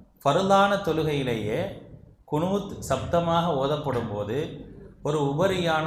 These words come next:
தொழுகையில் சப்தமாக ஓதப்படுவதில் எந்த தவறும் இல்லை. சரிங்களா?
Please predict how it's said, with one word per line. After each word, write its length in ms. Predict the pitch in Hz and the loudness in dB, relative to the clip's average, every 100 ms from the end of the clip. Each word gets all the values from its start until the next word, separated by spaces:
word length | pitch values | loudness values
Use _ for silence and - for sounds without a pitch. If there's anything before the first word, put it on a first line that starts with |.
| 151 | -2
தொழுகையில் 500 | 127 123 117 123 196 - - | -4 -4 -4 -4 -6 -10 -8
சப்தமாக 600 | 131 120 147 143 139 139 120 | -6 -4 -4 -2 -2 -2 -4
ஓதப்படுவதில் 680 | 117 127 123 104 101 101 - | -4 -6 -6 -8 -6 -8 -8
எந்த 240 | 117 120 120 | -8 -8 -8
தவறும் 420 | 107 98 95 92 | -6 -6 -8 -10
இல்லை. 200 | 95 - - _ _ - - _ _ - - - | -12 -18 -20 _ _ -20 -20 _ _ -20 -20 -10
சரிங்களா? 400 | 110 110 120 | -6 -2 -2